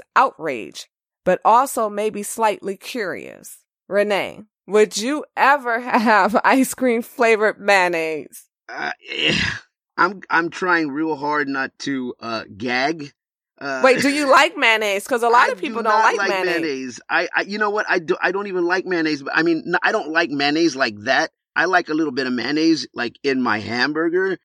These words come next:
Speaker 2: but I overall don't like mayonnaise. So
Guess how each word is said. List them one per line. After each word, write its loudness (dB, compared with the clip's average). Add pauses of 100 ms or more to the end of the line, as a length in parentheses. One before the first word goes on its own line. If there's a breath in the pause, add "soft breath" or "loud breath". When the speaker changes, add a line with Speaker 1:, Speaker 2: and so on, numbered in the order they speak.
(100)
Speaker 2:
but -4
I -2 (220)
overall 0
don't -4
like -4
mayonnaise. -4
So -4